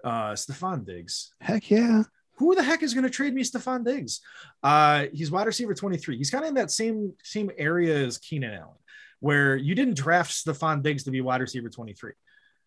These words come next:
Speaker 1: um, which is where I think a team who might be suffering from the injury bug or, uh, maybe just is coveting somebody on your team. Maybe it's a, a, a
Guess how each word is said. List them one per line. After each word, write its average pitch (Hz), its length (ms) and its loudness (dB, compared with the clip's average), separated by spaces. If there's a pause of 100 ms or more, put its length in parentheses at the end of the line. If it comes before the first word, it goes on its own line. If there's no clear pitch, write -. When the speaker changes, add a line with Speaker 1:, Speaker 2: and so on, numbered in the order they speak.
(360)
Speaker 1:
um, 113 540 0 (100)
which 175 240 2
is 151 120 -4
where 170 580 4
I 156 180 2
think 156 220 -4
a 147 60 -2
team 165 320 -2
who 147 600 0 (220)
might 151 260 0
be 156 580 -2
suffering 156 400 -2
from 143 140 -6
the 143 120 -2
injury 160 280 0
bug 170 280 4 (360)
or, 143 720 2
uh, 151 80 -2
maybe 165 280 2
just 151 280 -4
is 131 400 -4 (520)
coveting 165 360 0
somebody 165 320 0
on 156 80 0
your 160 160 0
team. 120 460 -6
Maybe 147 340 2
it's 143 220 0
a, 147 640 0 (120)
a, 143 60 -4
a 131 40 -4